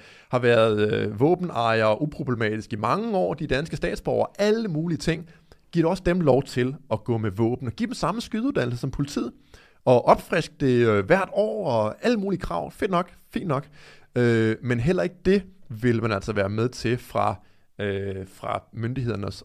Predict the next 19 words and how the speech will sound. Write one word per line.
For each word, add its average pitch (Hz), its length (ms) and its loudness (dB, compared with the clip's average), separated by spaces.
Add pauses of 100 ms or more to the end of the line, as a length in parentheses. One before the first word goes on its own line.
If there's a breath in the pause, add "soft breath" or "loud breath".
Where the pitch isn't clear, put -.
og 110 120 -10
statens 117 400 -8
side. 123 300 -6
Altså, 107 160 -4
jeg 107 120 -4
blev 117 120 0
nærmest 143 200 0
sådan 143 180 -4
udråbt - 280 0
som 110 120 -6
en 110 100 -8
ekstremist, 127 540 -6 (460 loud breath)
når 120 100 2
jeg 110 100 2
foreslog, 127 640 -2
at 104 360 -2 (880)
det 120 80 -4
nok 139 240 0
måske 190 320 -4